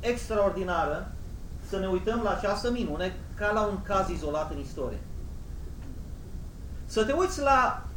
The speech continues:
vindecarea orbului din naștere, să te uiți ca la o, una dintre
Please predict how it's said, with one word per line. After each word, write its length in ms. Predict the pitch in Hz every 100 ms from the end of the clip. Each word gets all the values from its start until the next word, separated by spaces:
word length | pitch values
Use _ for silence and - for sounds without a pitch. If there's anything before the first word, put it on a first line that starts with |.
| - - - - - - - -
vindecarea 720 | 220 226 220 - 294 277 240 254
orbului 380 | 285 247 233 202
din 100 | 214
naștere, 720 | 165 151 - 185 202 240 - - - - - - - - - - - - - - - - - - - - - - - -
să 180 | 254
te 80 | 254
uiți 180 | 381 -
ca 100 | 320
la 280 | 302 285 262
o, 280 | 262 247 247 - - - - - - -
una 420 | 359 320 233 196 -
dintre 640 | 254 190 160 123 110